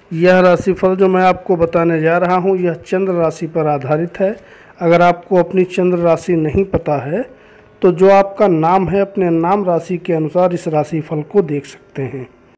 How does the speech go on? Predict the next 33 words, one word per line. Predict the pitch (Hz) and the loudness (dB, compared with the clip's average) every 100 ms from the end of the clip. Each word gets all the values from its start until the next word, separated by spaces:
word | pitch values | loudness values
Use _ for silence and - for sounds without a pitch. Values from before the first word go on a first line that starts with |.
| - - - _ _ _ _ | -20 -20 -20 _ _ _ _
तो | - | 0
सबसे | 180 185 233 | 2 4 6
पहले | 214 202 196 202 | 6 6 6 8
आप | 202 196 | 6 6
ये | 190 190 | 2 2
समझ | 185 180 | 2 0
लीजिए | 165 170 175 208 | 0 0 4 4
कि | 208 | 4
लग्नेश | 180 175 165 190 185 | 2 2 4 2 2
गुरुदेव | 156 165 185 175 185 | -2 4 4 8 6
बृहस्पति | 165 151 - 180 208 202 | 6 2 0 -2 4 4
आपके | 185 - 202 233 - - - - _ _ 233 | 4 2 0 -2 -8 -20 -20 -20 _ _ -10
बारहवें | 170 175 175 175 220 | 4 6 6 6 6
भाव | 165 175 | 6 4
में | 180 | 4
विराजमान | 165 160 156 151 156 185 | 2 2 2 2 2 2
हैं | 170 233 - - _ _ - _ _ - | 0 -4 -8 -20 _ _ -20 _ _ 2
और | 175 | 4
लग्नेश | 170 165 175 185 | 6 2 2 0
जब | 175 170 156 | 0 -4 0
भी | 190 | 2
बारहवें | 180 175 180 170 | 4 4 4 4
भाव | 170 | 2
में | 170 170 | 2 2
विराजमान | 160 156 156 156 175 | 0 0 0 0 2
होते | 180 185 196 | 2 2 2
हैं, | 190 208 226 - - - - - | 2 0 -2 -12 -20 -20 -20 -4
तो | 208 - | -4 -2
अनाप | 170 175 190 190 | 2 6 6 4
शनाप | 185 170 185 - - | 0 2 2 0 -2
खर्च | 202 196 | 0 0
की | - 208 208 | -4 -6 -6
अधिकता | 165 147 160 - | -8 -6 -6 2